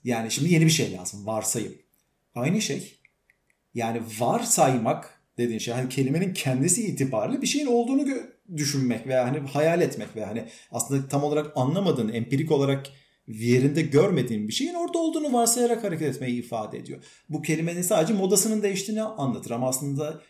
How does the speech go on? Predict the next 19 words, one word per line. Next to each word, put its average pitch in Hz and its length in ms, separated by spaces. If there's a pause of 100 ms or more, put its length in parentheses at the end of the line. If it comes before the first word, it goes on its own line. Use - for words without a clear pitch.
şey 139 220
aynı. 196 320 (380)
Beklenti 139 480
aynı. 151 300 (120)
Yani 57 280
sen, 208 420
e, 175 200 (600)
şey, 170 220 (180)
beni 156 180
böyle, 143 260 (240)
e, 170 120
işte 135 260
hiçbir 156 240
şey 175 140
yokmuş 160 380
gibi, 101 320
hani 113 200
hiç 117 80
sıfır, - 600